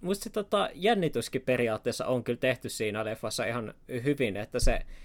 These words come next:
menee, niinku, niissä kahdessa ansassa etenkin sille aika sekunni-, sekunnilleen, että ne, tota, epäonnistuu sen. Esimerkiksi justiin kyllä se,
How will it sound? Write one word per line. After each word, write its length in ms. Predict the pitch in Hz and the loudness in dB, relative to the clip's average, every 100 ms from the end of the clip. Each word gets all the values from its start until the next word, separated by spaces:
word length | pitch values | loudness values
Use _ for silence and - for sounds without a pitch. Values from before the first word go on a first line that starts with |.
| - - | -20 -10
menee, 440 | 131 175 202 139 113 | 2 6 6 6 4
niinku, 280 | 113 113 113 110 - 123 | 0 -2 -4 -6 -10 -6
niissä 280 | 123 - | -4 -4
kahdessa 520 | - 131 131 - 107 80 | -2 0 0 -2 -4 -4
ansassa 460 | 101 120 - - | -6 -8 -8 -6
etenkin 360 | 101 113 101 107 | -6 -6 -8 -8
sille 400 | - 98 95 78 - _ - - | -4 -2 -4 -6 -10 _ -20 -4
aika 260 | 123 - 101 | -2 0 0
sekunni-, 720 | 117 113 98 104 92 82 - - - | 0 0 -4 -8 -8 -10 -14 -20 -14
sekunnilleen, 800 | - 143 - 104 98 98 98 95 - - - - - - - | -4 -4 -2 -4 -6 -6 -8 -8 -12 -20 -20 -20 -20 -20 -14
että 260 | 104 - 104 | -12 -8 -8
ne, 80 | 101 | -6
tota, 420 | 110 - 101 85 - - - - | -6 -4 -4 -4 -10 -20 -20 -6
epäonnistuu 880 | 117 - 95 101 98 - - 123 117 | -4 -2 -2 -4 -8 -10 -10 -10 -8
sen. 280 | 98 - - - - _ - - - - - | -8 -8 -14 -20 -20 _ -20 -20 -20 -20 -6
Esimerkiksi 440 | 120 202 214 202 | -2 2 2 2
justiin 340 | 170 180 160 160 | -2 0 0 2
kyllä 120 | 165 | 2
se, 240 | 165 - | 2 0